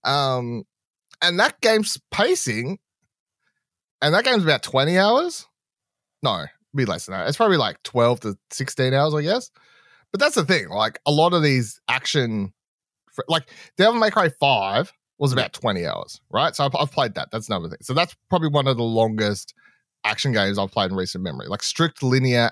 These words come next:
Speaker 1: action games, Devil May Cry five. But the
Speaker 2: Yeah.
Speaker 1: pacing of that game is, like, way, way better. Like, that game, but they've made a bunch of those, and they just know how to pace those, those action games. And the way you unlock new powers, the way Dante gets new upgrades for his, um,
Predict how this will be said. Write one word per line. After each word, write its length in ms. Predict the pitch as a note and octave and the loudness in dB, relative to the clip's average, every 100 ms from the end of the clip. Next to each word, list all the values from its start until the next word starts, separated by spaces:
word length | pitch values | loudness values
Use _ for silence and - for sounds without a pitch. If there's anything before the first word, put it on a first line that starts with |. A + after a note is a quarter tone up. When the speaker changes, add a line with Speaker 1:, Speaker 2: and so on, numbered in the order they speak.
| - | 0
Speaker 1:
action 320 | A2+ - F#2+ | -4 -4 -6
games, 340 | F2+ F2 F#2+ - | -2 -2 -4 -2
Devil 180 | B2 | -2
May 140 | A2+ G#2+ | 0 -2
Cry 160 | G2+ F#2 | -2 -2
five. 300 | F#2 F2 E2+ - - - _ | -4 -4 -6 -12 -20 -20 _
But 100 | G#3 | -2
the 60 | G3+ | 2
Speaker 2:
Yeah. 80 | G#3+ | 0
Speaker 1:
pacing 240 | A#3+ B3+ | 0 0
of 60 | C#3+ | 2
that 140 | C3 | 2
game 180 | B2+ A2+ | 0 0
is, 100 | G2 | 0
like, 140 | E2+ - | -4 -6
way, 360 | F2+ B2 C#3 | -2 0 0
way 180 | G2+ E2+ | -2 -6
better. 220 | D2+ D2 | -6 -6
Like, 180 | G#2 G#2 | -6 0
that 160 | C#3 - | 0 2
game, 240 | A#2+ G#2 - G#2+ | 0 0 -4 -2
but 120 | D3+ C3 - | -2 -4 -2
they've 160 | F#3 | 0
made 160 | F#3 C#3+ | 2 2
a 60 | F#2 | 2
bunch 260 | A#2 C#3 | 0 -2
of 60 | F#2+ | -4
those, 140 | E2 | -4
and 80 | G#2+ | -4
they 40 | G#2 | -4
just 160 | G2+ | -4
know 140 | G#2 G#2+ | -4 -2
how 100 | F#2+ | -2
to 80 | F2+ | -4
pace 280 | C3 D3 - | -4 -4 -4
those, 320 | E2 - - | -6 -8 -8
those 180 | F2+ F2 | -6 -4
action 260 | D2 - D2 | -6 -6 -6
games. 260 | D2 E2 - | -6 -8 -6
And 240 | A#2 A#2 G#2+ - - | -4 -4 -6 -12 -8
the 80 | B2 | -2
way 160 | B2 C3+ | 0 0
you 240 | B2+ A#2+ - | 0 -4 -2
unlock 340 | C#3+ C3 B2+ - | 0 2 0 -2
new 140 | A2 | -6
powers, 600 | G2+ D#3 C#3+ C#3 B2+ B2 - _ _ _ _ _ | -2 0 2 4 2 0 -6 _ _ _ _ _
the 60 | C3 | -4
way 180 | A#2 A#2 | 0 0
Dante 440 | G2+ A#2 A#2+ C#3 | 0 0 2 0
gets 280 | A#2 A2 - | 0 -2 -4
new 240 | B2 G#2+ G#2 A#2+ | -4 -2 -2 -4
upgrades 440 | B2 B2 A2+ - | -2 0 0 -2
for 140 | A#2 | -6
his, 360 | G#2 A2 G#2 G2 | -4 -2 -2 0
um, 420 | G2 G2 F#2+ F#2+ | 0 0 -2 -4